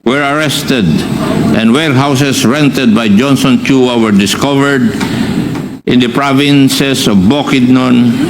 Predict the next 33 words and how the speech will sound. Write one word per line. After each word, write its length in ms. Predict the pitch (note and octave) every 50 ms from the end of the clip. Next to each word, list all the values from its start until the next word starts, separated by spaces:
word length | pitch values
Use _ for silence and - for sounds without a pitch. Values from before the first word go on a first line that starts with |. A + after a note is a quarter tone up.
| - - -
and 160 | A2+ G#2+ F#2+
Cagayan 400 | - A#2 G#2+ A2 A2+ A2 A2 G#2
de 80 | G#2
Oro. 400 | G#2+ G#2 G#2 G2+ F#2 F#2 E2 E2 F#2+ F#2+ F#2+ - - - - - - - - - - - - - _ _ _ - -
It 160 | D3 - -
seems 560 | - - G#3 A3+ G3+ E3+ C3+ A2+ - - -
that 160 | A#2+ B2+ A2 - - - F#2+
Johnson 560 | C#3 E3 E3+ D3 - - E3 D#3+ D#3+ D#3 D3
Chua 380 | D3+ - D3+ C#3 A#2+ G#2+ G#2 A2
did 160 | A#2 B2 B2
not 220 | B2 A#2+ A2 A#2+ A#2+
learn 320 | A#2 B2 B2 A#2+ A#2 A2+
his 180 | G#2 A2 - -
lesson 540 | A#2 B2 A#2 A2 A2+ - A2+ G2+ F2+ F2 - - - - - - - - - - -
from 220 | - C3 C3+ C3+
the 100 | C3 A#2 B2
tragic 480 | - C3+ C#3+ C#3 A#2+ C3+ B2 F#2+ - F#2
Dumoy 560 | G#2 B2+ C3+ C#3 C#3 B2+ A#2+ A2+ G#2+ - -
incident 580 | - B2+ B2 A#2 - D3 B2+ A#2 A2 G2+ F#2+ F#2 G2+ - - - - - - - - - - -
because 320 | - A2 A2+ B2 A#2 G#2+ A#2 -
after 400 | - C#3 C3+ - C#3 D3 C#3 C3+
nine 320 | B2+ B2+ C3 C#3 D3 C#3+
years 500 | C#3+ D#3 D3+ D3+ D3+ C#3 - - - - - - - - -
or 160 | - A2 A2+
in 240 | A2+ G#2+ G2+ G2 -
twenty 320 | C#3 D3+ F3 F3 E3+ F3
thirteen, 640 | D3+ - D#3+ C#3+ C3+ A#2 C3 B2 A#2+ G#2+ G2 F#2+ F#2 - - - - - - - -
may 160 | - A2+ A#2+
mga 320 | B2+ B2+ B2+ C3 C3 B2+ B2
lumabas 480 | A#2+ A#2+ B2 A#2 A#2 A#2+ A2+ A2+ -
muli 240 | C3+ A#2+ A#2 A#2 A#2
na 160 | A2 A2 A2
report 480 | G#2+ G#2+ G#2+ G#2+ - A2 G#2+ G2 E2+